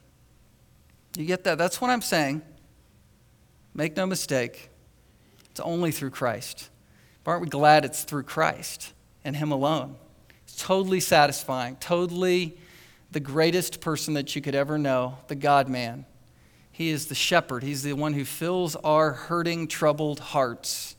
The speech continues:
as we believe in him and God, and Jesus is God, and we believe in him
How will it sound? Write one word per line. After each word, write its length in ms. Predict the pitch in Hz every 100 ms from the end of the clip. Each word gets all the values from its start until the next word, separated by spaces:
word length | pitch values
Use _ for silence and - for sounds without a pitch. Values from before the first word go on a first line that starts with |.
| - -
as 160 | 147 139
we 100 | 147
believe 400 | 147 139 170 180
in 120 | 185
him 320 | 202 226 240 - - - - - - _
and 180 | - 170
God, 460 | 185 175 147 151 160 - - - _ _ -
and 120 | - 117
Jesus 420 | 123 147 170 -
is 140 | 170
God, 400 | - 127 117 131 - _ _ _
and 160 | 135
we 120 | 135 135
believe 580 | 139 135 143 147 143 -
in 240 | 143 135
him 540 | 127 120 156 143 135